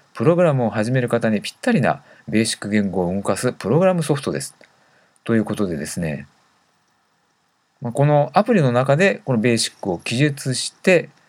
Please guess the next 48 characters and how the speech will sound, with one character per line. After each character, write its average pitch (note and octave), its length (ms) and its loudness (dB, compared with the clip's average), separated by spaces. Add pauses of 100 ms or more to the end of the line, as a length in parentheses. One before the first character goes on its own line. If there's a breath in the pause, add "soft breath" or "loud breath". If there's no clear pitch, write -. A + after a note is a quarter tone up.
(220 soft breath)
ラ F3 200 4
ン F3+ 120 0
さ A2+ 140 -2
せ B2 120 -2
る B2+ 100 0
と G#3 140 0
そ - 80 -2
の G#2+ 80 0
結 - 200 -8
果 F2+ 60 -8
が F2+ 120 0
出 E2 100 -2
る C#2+ 80 -6
と - 80 -12 (840)
い A2 60 -4
う G#2 60 0
こ G#2 100 -4
と F#2 80 -6
で D#2 60 -4
す - 120 -6
ね。 A#2+ 280 -4
要 D3 140 2
す E3 120 0
る D#3 40 2
に A2+ 180 2 (120)
ブ A2+ 180 -2
ラ G3 120 6
ウ A3+ 120 2
ザ A3 180 2
の G#3 100 4
中 G#3 220 2
で G2+ 100 2
JavaScript D#3+ 840 0
が F#2+ 140 2
動 G#2+ 120 0
く G#3+ 80 -6
よ A#2 60 0
う F2+ 40 0
な D#2+ 80 -2
感 E2 240 -6
じ E2 160 -8 (340)
と F#2+ 120 -8
言 F2 100 -6
っ - 20 -20
て - 240 -6
い F#2 140 -2
い G2+ 40 0
ん - 200 -6